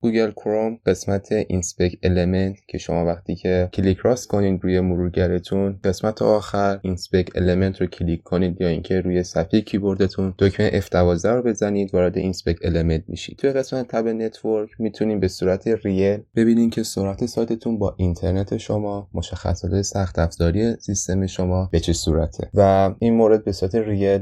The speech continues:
می‌تونید شما مشاهده کنید. مورد بعدی استیج آنالایزر، وبسایت آدیت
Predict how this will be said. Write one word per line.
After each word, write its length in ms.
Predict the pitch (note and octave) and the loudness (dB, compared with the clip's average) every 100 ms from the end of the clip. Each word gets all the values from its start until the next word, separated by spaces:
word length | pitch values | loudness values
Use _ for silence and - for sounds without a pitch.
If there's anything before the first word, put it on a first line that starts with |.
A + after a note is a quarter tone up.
| G2 | -2
می‌تونید 360 | G2 F#2 F#2+ F#2 | -8 -4 -4 -2
شما 200 | - F2+ | -2 0
مشاهده 520 | F2 E2 D2+ C#2 - | 0 0 -2 -2 -4
کنید. 320 | - - - _ _ _ | -8 -10 -10 _ _ _
مورد 300 | C3 C3 C#3 | -4 0 0
بعدی 460 | C3+ B2+ A#2+ A#2+ A#2+ | 2 0 0 -2 -2
استیج 560 | - G2+ - G#2 G2+ F#2 - | -4 -8 -6 -4 -2 -6 -6
آنالایزر، 800 | G#2 G2 F#2+ F#2+ F#2 F2 G2+ G2+ - - | -2 0 2 2 2 2 0 0 -2 -2
وبسایت 560 | F#2 F2 - F#2 F2 | 0 0 0 0 0
آدیت 520 | F2+ F2+ F2+ F2+ F#2+ | 0 0 2 2 0